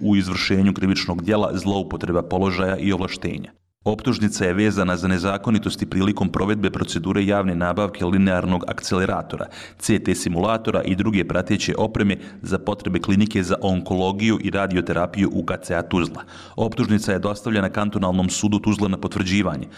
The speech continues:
saopšteno je iz Kantonalnog tužilaštva. Tulumović se tereti da je od januara do aprila dvije hiljade dvadeset treće godine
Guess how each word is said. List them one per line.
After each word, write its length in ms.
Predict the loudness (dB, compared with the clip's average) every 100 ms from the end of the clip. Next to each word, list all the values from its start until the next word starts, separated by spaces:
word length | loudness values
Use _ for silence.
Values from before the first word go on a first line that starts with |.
| -20 -14
saopšteno 560 | -6 -6 -6 -2 2
je 100 | 2
iz 180 | 2 0
Kantonalnog 580 | 0 -2 0 0 2 0
tužilaštva. 600 | 0 0 0 -2 -6 -10 -18 -20 _
Tulumović 500 | 4 6 6 4 2
se 180 | -2 0
tereti 320 | 0 0 -4
da 100 | -4
je 80 | -2
od 120 | -2
januara 380 | -2 0 -2 0
do 100 | -2
aprila 400 | -2 0 2 2
dvije 260 | 2 0
hiljade 300 | 2 0 0
dvadeset 400 | 0 0 -2 -2
treće 300 | -2 -2 -2
godine 300 | -4 -4 -8